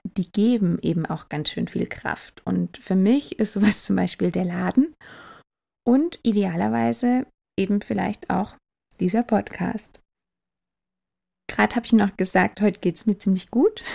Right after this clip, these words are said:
<laughs> aber, ähm, ehrlich gesagt wechselt das momentan halt auch einfach ständig. Also zwischen Tatendrang und dann aber wieder eher Lethargie und Gelähmtheit,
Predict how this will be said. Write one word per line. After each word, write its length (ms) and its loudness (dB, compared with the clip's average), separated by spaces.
<laughs> 440 -18
aber, 680 2
ähm, 540 0
ehrlich 180 2
gesagt 340 -2
wechselt 420 0
das 140 -2
momentan 720 0
halt 240 -2
auch 120 -4
einfach 300 -4
ständig. 840 -4
Also 380 2
zwischen 580 2
Tatendrang 1080 0
und 200 2
dann 140 2
aber 280 0
wieder 560 0
eher 200 2
Lethargie 840 0
und 220 -4
Gelähmtheit, 960 -2